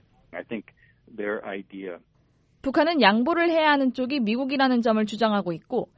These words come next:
Speaker 2: 트럼프 대통령을 압박해 양보를 이끌어내려 하고 있다는 설명입니다. 피츠패트릭 연구원은 북한이 앞서 핵과 장거리 탄도미사일 시험 중단 약속에 매일 근거가 없다고 밝힌 점을 고려할 때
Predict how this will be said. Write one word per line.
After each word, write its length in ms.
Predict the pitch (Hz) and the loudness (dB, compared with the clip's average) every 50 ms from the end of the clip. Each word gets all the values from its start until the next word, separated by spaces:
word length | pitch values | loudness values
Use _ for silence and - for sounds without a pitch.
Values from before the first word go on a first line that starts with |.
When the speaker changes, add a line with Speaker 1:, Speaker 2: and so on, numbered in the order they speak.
| _ _ _ - | _ _ _ -6
Speaker 2:
트럼프 300 | - - 277 269 269 277 | 0 0 2 2 2 2
대통령을 580 | 247 247 233 226 254 247 226 220 214 220 220 | 2 2 2 2 2 2 4 4 4 4 4
압박해 640 | 160 180 180 - - 190 185 - - 247 247 226 190 | 2 2 2 0 -2 -2 -2 -2 -2 -2 0 0 2
양보를 500 | 180 180 196 214 214 247 254 277 294 254 | 0 2 2 2 4 4 4 4 4 2
이끌어내려 640 | 202 220 214 - - 330 330 320 311 294 269 254 254 | 0 -2 -4 -4 0 0 2 2 2 2 2 2 2
하고 240 | 262 254 226 220 | 2 0 0 -2
있다는 300 | 185 165 - 165 175 202 | -4 -4 -4 -4 -4 -4
설명입니다. 720 | 208 247 262 247 240 240 220 196 180 160 160 151 147 - - _ _ _ _ _ _ _ _ _ _ _ _ _ _ _ | -2 -2 -2 -2 0 0 -2 -2 -4 -4 -4 -6 -6 -6 -10 _ _ _ _ _ _ _ _ _ _ _ _ _ _ _
피츠패트릭 540 | - 359 349 - - 370 349 - 339 330 269 | -4 -4 -2 0 -2 -2 -2 0 -2 0 2
연구원은 580 | 277 254 240 233 240 226 220 233 277 269 - - _ - - | 2 2 4 4 4 4 4 4 2 0 -2 -6 _ -14 -12
북한이 420 | - 226 220 254 233 247 269 277 | -10 -4 -2 0 2 2 2 2
앞서 360 | - 180 175 - - - 240 233 | 0 -2 -4 -6 -4 0 0 0
핵과 440 | 240 247 349 349 - - 339 320 320 | 0 0 -4 -6 -4 -2 0 0 0
장거리 460 | 320 - 226 202 202 208 220 220 226 | 0 -2 -4 0 2 2 2 2 0
탄도미사일 680 | 185 262 330 330 320 339 311 285 285 285 285 262 254 | -2 -4 -4 -4 -2 -2 -2 -2 -2 0 0 0 0
시험 320 | 262 - - 285 262 262 247 | 0 -2 -2 0 0 0 0
중단 460 | - - 226 220 226 240 240 220 202 | -2 -2 -2 0 2 2 2 2 0
약속에 420 | 170 185 - - 190 196 226 233 | -2 -2 -6 -8 -6 -4 -2 0
매일 240 | 208 185 175 180 180 | 0 2 2 2 0
근거가 520 | 175 - - 226 240 247 277 269 262 254 214 | -2 -4 -2 -2 0 2 2 2 4 4 4
없다고 400 | 220 226 - _ 277 277 277 277 | 2 2 0 _ 0 0 0 0
밝힌 340 | 269 214 208 202 - 240 226 | 0 -2 -2 0 -2 0 0
점을 220 | 220 220 214 208 | 0 0 0 -2
고려할 360 | 202 208 190 190 180 156 147 147 | -2 -2 -2 -2 -2 -4 -6 -6
때 260 | - - 208 165 | -2 -2 -2 -2